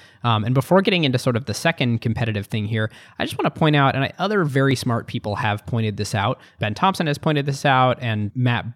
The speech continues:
Brennan has pointed this out, uh, that if this regulation is sort of here to stay, it tends to protect the incumbents.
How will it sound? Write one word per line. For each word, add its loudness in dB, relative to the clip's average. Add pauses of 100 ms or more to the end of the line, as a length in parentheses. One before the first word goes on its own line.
(200)
Brennan 4
has 0
pointed 0
this -2
out, 4 (300)
uh, 0
that -2 (280)
if -4
this 0
regulation 0
is 0
sort -4
of -6
here 2
to 0
stay, -2 (360)
it -2
tends -4
to 0
protect 2
the 0
incumbents. -4